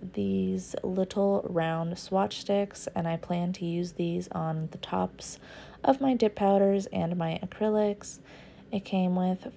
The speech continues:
five sheets of twenty-four for a total of a hundred and twenty pieces.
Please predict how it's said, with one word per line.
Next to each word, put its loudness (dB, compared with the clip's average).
five 4
sheets -2
of 0
twenty-four 2
for 0
a 0
total 2
of 0
a 0
hundred 0
and -2
twenty -4
pieces. -8